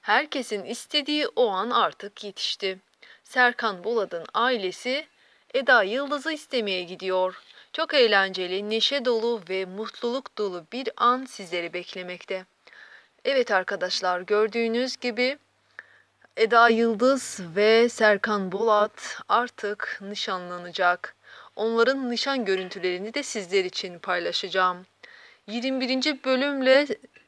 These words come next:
dizimiz muhteşem bir sahneleri gerçekleştirecek. Herkesin beklediği o romantik sahneler artık gerçek olacak. Artık Eda Yıldız ve Serkan Bolat artık nişanlanacak.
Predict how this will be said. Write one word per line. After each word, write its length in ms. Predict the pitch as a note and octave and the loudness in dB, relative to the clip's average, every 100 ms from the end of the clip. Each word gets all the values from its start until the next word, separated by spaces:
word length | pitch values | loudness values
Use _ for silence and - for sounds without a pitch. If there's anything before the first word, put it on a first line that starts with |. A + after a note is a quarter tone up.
| _ _ _ - | _ _ _ -8
dizimiz 540 | G#3 A3 A#3 B3+ - | -2 2 2 2 0
muhteşem 760 | A3 B3 - B3 - C4 B3+ A3+ | -2 -2 0 0 4 4 4 2
bir 120 | A#3+ | 0
sahneleri 680 | - A#3+ A3+ G#3+ G3+ G3 F#3 | 0 2 2 2 2 0 -2
gerçekleştirecek. 1160 | F#3 F3 F#3 F3 F3+ F3 F#3 F3 F3 F3+ - - - - - | -6 -4 -8 -6 -8 -6 -6 -6 -4 -6 -8 -20 -20 -20 -8
Herkesin 680 | - A#3 B3+ A#3+ - F#3+ F3+ | 2 4 4 -4 -6 -8 0
beklediği 760 | G3+ - B3+ A3 A#3 A#3 B3 - - _ | 0 0 -4 -2 -2 -2 -2 -8 -20 _
o 140 | A#3+ B3+ | 4 4
romantik 500 | G3+ F#3 F3 E3 - | 4 0 -4 -10 -10
sahneler 680 | - G#3 A#3+ A#3 A3 A3 - | -2 0 2 4 4 2 2
artık 560 | F#3+ F3 - F#3 - | 0 0 -4 -12 -8
gerçek 460 | F#3 F3 - E3+ - | -6 -6 -8 -10 -8
olacak. 600 | F3 F3+ F#3 F3+ - - _ - - _ | -8 -4 0 0 -2 -14 _ -20 -20 _
Artık 720 | G3 G3+ F3+ G3 A#3+ - - - - | 2 2 -2 -4 -4 -6 -14 -14 -4
Eda 320 | G#3+ G3+ F#3 | -2 4 2
Yıldız 720 | F#3 G#3 G#3 A#3 B3 - F3 | 2 0 0 0 -2 -4 -6
ve 220 | F#3+ F#3 | -4 -4
Serkan 640 | F3 G#3+ G#3+ G3+ F#3+ F3 E3 | -6 -2 -2 -2 -6 -6 -4
Bolat 600 | G#3+ A#3+ A3 A#3+ - - _ _ _ - _ - | 0 2 2 0 -10 -20 _ _ _ -20 _ -4
artık 440 | A#3 A3+ G#3+ - | -4 -2 -8 -8
nişanlanacak. 1120 | G#3+ G#3+ B3 A3+ F#3+ F#3 F3+ F#3 F3+ F3+ - | -6 -4 -4 -4 -6 -8 -6 0 0 0 -8